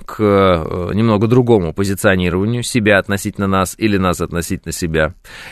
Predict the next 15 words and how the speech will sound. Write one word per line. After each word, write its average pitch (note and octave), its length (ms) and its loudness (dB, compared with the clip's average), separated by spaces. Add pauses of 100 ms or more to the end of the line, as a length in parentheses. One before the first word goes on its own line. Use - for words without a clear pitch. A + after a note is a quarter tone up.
(160)
И - 120 -4
заключается C#3+ 560 0
это B2 140 -2
позиционирование B2 840 0
в - 80 -12
том, A#2+ 220 2
что, - 580 -2 (540)
а, G#2 340 4
ладно, C#3+ 440 2
мы C3 140 0
больше C3 320 2
не A#2+ 120 -2
хотим A2+ 340 -2
вас G2 180 0
убивать, F#2+ 540 0